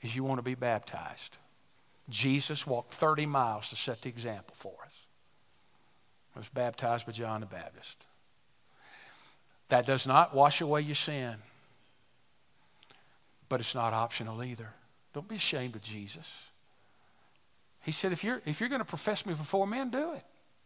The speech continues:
Don't be ashamed. Don't just like me and hide."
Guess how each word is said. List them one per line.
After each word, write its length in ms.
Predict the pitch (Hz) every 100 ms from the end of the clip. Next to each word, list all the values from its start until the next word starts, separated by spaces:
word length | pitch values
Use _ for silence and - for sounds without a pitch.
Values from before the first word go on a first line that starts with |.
| _ - - - -
Don't 140 | 131
be 100 | 247
ashamed. 400 | 277 311 320 269
Don't 160 | 254 254
just 160 | 285
like 340 | 254 269 359 262
me 140 | 277 - - - - - - - - - _ _ _
and 80 | 139
hide." 380 | 180 269 302